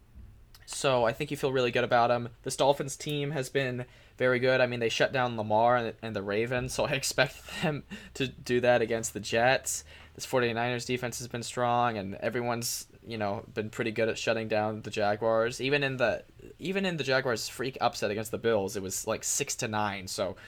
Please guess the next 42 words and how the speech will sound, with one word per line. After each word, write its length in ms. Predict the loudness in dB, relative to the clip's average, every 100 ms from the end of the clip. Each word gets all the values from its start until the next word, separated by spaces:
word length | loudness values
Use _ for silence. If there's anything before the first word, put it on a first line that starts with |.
| -10
they 100 | -2
didn't 220 | 2 4 4
allow 220 | 4 4
many 200 | 0 -4
points. 460 | -4 -2 -2 -4
They 80 | -6
just, 320 | -6 -6 -10 -14 -20 -14 -8
the 80 |
Bills 320 | 0 2 2 0
couldn't 160 | -6
score 240 | -4 -4 -4
for 100 | -4
some 220 | -4 -4
reason. 320 | -6 -8 -10
And 80 | -6
then 200 | -4 -4
this 100 | 0
Titans 300 | 2 2 0
defense 400 | -4 -2 -4 -6
we 60 | -2
talked 220 | 0 0
about 160 | 0
last 280 | 0 -2 -2
week, 280 | -4 -4 -8 -20 -20 -2
uh, 160 | 0 2
for 140 | 2
being 180 | 2 2
a 60 |
value 340 | 4 8 8 4
play, 220 | 0 -2
but 160 | -2 -2
now 100 | -2
they're 100 | -2
the 120 | -2
most 280 | 0 0 -4
expensive. 720 | -8 -8 -6 -4 -4 -4 -12 -20 -20 -4
But 160 | 0 0
they're 80 | 2
playing 240 | 2 2
this 160 | 2 0
Texans 400 | 0 0 -4 -8
defense, 500 | -6 -2 -4 -4